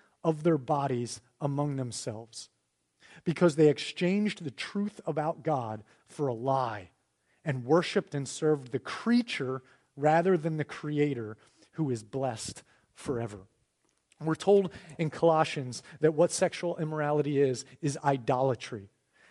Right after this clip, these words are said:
An idol is when you take an image of something and you set it up and you begin to worship that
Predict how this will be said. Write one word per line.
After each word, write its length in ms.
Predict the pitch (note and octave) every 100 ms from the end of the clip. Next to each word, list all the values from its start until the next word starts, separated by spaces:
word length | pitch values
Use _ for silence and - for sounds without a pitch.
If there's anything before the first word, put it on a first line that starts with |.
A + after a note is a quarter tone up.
| _ -
An 140 | E3 -
idol 400 | G#3+ G#3 E3 -
is 160 | D3
when 120 | E3
you 80 | E3
take 200 | - E3
an 80 | E3+
image 360 | E3 E3+ D#3+ C#3
of 80 |
something 400 | - D3+ B2+ D3 D#3+
and 120 | C#3
you 60 | B2
set 300 | - E3+ D3
it 100 | C#3
up 200 | B2+ -
and 100 | C3
you 60 |
begin 240 | B2 B2 A#2+
to 60 |
worship 420 | A#2 B2+ - A#2 -
that 180 | B2